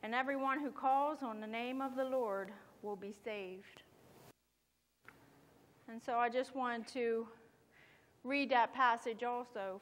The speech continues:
from Joel chapter two, verses twenty-eight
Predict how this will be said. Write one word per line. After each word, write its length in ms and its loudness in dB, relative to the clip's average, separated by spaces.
from 380 -6
Joel 480 6
chapter 420 2
two, 520 0
verses 480 -2
twenty-eight 880 -2